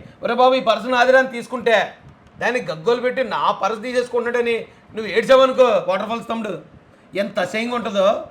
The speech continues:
ఇప్పుడు షర్మిల గారు వచ్చి కాంగ్రెస్ పార్టీ ఓట్లు ఏవైతే ఉన్నాయో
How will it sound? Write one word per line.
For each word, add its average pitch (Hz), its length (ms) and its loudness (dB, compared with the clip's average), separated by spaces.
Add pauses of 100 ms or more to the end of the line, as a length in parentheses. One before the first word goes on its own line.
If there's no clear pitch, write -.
(520)
ఇప్పుడు 240 240 -4
షర్మిల 254 360 4
గారు 277 180 10
వచ్చి 254 460 0 (280)
కాంగ్రెస్ 240 360 2
పార్టీ 269 200 4
ఓట్లు 254 320 4
ఏవైతే 247 280 4
ఉన్నాయో 226 420 -2